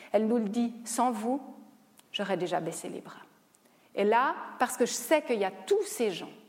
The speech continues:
partout, qui ne connaissent pas Raif, qui ne savent même pas comment ça s'écrit, et qui ont écrit au gouvernement d'Arabie Saoudite, qui vont chaque vendredi devant l'ambassade d'Arabie Saoudite à Berne, qui vont avec des panneaux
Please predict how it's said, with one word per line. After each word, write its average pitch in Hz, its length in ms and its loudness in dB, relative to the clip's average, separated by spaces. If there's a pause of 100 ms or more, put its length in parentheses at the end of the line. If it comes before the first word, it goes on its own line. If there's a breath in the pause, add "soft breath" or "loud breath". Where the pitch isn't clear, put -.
(100)
partout, - 440 -2 (420 loud breath)
qui 302 140 4
ne 311 60 8
connaissent 359 320 2
pas - 100 2
Raif, 415 600 0 (500 soft breath)
qui 277 80 2
ne - 40 -6
savent 277 200 4
même 294 220 4
pas 392 220 2
comment 262 220 2
ça 196 160 0
s'écrit, 220 520 0 (1400 soft breath)
et 226 100 6
qui 262 220 2
ont 262 240 0 (140)
écrit 214 520 -2 (640 loud breath)
au 220 100 4
gouvernement 196 500 0
d'Arabie 180 320 -4
Saoudite, 175 500 -8 (220 loud breath)
qui 294 160 4
vont 294 360 2 (140)
chaque 254 340 2
vendredi 220 640 -2
devant 220 360 4
l'ambassade 190 500 0
d'Arabie 175 320 -4
Saoudite 175 420 -4
à 170 80 -2
Berne, 170 280 -4 (340 loud breath)
qui 269 140 4
vont 277 220 4
avec 214 260 0
des 214 100 4
panneaux 240 500 2